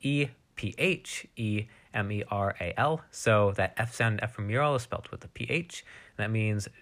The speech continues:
transitory or short-lived as well. Then you have evanescent is E V A N E S C E N T. That means temporary, something that's transitory,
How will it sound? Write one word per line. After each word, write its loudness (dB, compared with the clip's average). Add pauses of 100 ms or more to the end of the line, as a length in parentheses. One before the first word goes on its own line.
(120)
transitory 2
or -2
short-lived -4
as -2
well. 2 (680)
Then 2
you 6
have 4
evanescent 2
is 0 (160)
E 2
V 2
A 0
N 0 (320)
E 0 (140)
S -2
C -2
E -2
N -6
T. -2 (260)
That 6
means 0
temporary, 4 (380)
something 0
that's -2
transitory, 4